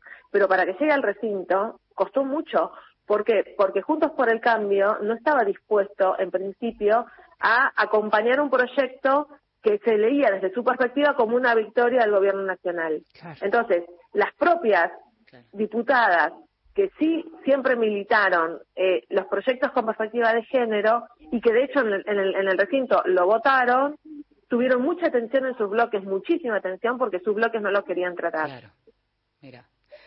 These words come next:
Speaker 3: Bueno,
Speaker 2: Pen-,
Speaker 3: claro, se tejen otras cosas.
Speaker 2: pensaba, Mónica, y ya en,
Speaker 1: Ujú.
Speaker 2: en los últimos minutitos, si este programa tenía, tiene como, como esqueleto, como esquela principal lo que son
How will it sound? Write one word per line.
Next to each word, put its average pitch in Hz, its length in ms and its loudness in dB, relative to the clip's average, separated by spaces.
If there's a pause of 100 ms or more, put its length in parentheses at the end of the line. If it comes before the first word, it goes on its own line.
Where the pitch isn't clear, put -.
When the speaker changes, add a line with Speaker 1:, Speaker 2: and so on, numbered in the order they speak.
(120)
Speaker 3:
Bueno, 185 140 -4
Speaker 2:
Pen-, - 80 -4
Speaker 3:
claro, 151 120 -4
se 147 80 -14
tejen 143 220 -12
otras 135 180 -16
cosas. - 300 -18
Speaker 2:
pensaba, 254 380 -4
Mónica, 254 380 -8
y 196 80 -8
ya 214 160 -8
en, 247 260 -2
Speaker 1:
Ujú. 339 80 -6
Speaker 2:
en 185 100 -8
los 196 180 -8
últimos 226 260 -6
minutitos, 202 400 -8
si - 60 -8
este 226 180 -8
programa 214 680 -4 (100)
tenía, 202 500 -4
tiene 214 360 -4
como, 180 400 -6 (320)
como 165 200 -6
esqueleto, 190 600 -4
como 175 180 -6
esquela 202 380 -4
principal 190 600 -6
lo 233 80 -2
que 190 100 -8
son 208 360 -6